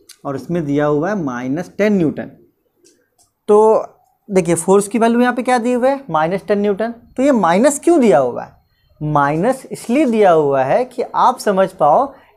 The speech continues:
कि जो इसका बिहेवियर है वो क्या है, कैसा है, वो कंप्रेसिव है, उसका नेचर जो है वो कैसा है,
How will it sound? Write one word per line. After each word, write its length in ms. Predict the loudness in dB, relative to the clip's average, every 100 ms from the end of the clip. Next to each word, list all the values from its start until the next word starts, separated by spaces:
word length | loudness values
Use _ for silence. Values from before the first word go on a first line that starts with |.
| -6
कि 80 | -4
जो 200 | 0 -2
इसका 260 | -2 -4
बिहेवियर 680 | -2 -4 -4 -4 0 2 2
है 220 | 0 0
वो 240 | 0 -2 -2
क्या 240 | 0 0
है, 140 | 0
कैसा 380 | 0 -2 0 0
है, 60 | 0
वो 140 | -2
कंप्रेसिव 640 | -2 -4 -2 -4 -2 -4
है, 260 | -4 -6 _
उसका 220 | -12 -6 -4
नेचर 360 | -2 0 0
जो 160 | 0 0
है 60 |
वो 120 | 0 0
कैसा 320 | 0 0 0
है, 200 | 0